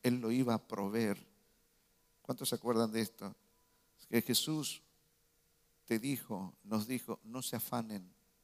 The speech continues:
¿Por qué? Por lo que han de comer, por lo que han de vestir, por lo que han de beber, por donde han de vivir. Porque el,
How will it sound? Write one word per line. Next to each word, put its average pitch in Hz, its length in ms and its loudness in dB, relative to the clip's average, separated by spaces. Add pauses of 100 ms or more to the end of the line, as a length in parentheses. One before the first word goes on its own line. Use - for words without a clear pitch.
(100)
¿Por 113 180 -2
qué? 113 240 0 (320)
Por 104 100 -4
lo 98 160 -6
que 110 100 -4
han 110 100 -4
de 104 100 -8
comer, 135 420 -4 (800)
por 98 120 -6
lo 98 160 -4
que 110 100 -4
han 110 100 -4
de 110 80 -2
vestir, 113 540 -4 (960)
por 101 120 -12
lo 95 120 -10
que 104 220 -2
han 110 200 -2
de 101 260 0
beber, 139 380 4 (760)
por 104 200 -4
donde 107 340 -2
han 101 180 -2
de 101 120 -2
vivir. 151 440 0 (2500)
Porque 113 300 2
el, 110 120 4